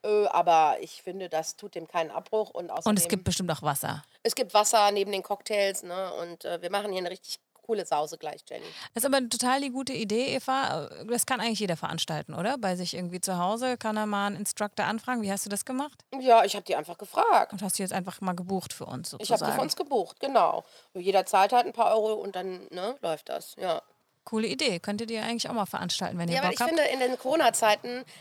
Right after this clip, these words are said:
Speaker 1: also
Speaker 2: Mhm.
Speaker 1: ich war noch bisher noch nicht im Fitnessstudio. Du?
Speaker 2: Nee.
Speaker 1: Ich habe keinen Bock.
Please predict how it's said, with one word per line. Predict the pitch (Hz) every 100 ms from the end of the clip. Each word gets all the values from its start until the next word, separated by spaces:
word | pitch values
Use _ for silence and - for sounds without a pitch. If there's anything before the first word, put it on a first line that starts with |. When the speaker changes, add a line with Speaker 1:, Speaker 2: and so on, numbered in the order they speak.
| 214
Speaker 1:
also | 214 202
Speaker 2:
Mhm. | 220 - 170
Speaker 1:
ich | 190 - -
war | 294 320
noch | 302
bisher | 254 330
noch | 311
nicht | 311 359
im | 254
Fitnessstudio. | - - - - 175 175
Du? | 208 269 466 _ 330
Speaker 2:
Nee. | 208 202 220 _ _ -
Speaker 1:
Ich | 247
habe | 277 262
keinen | - 220 240
Bock. | - -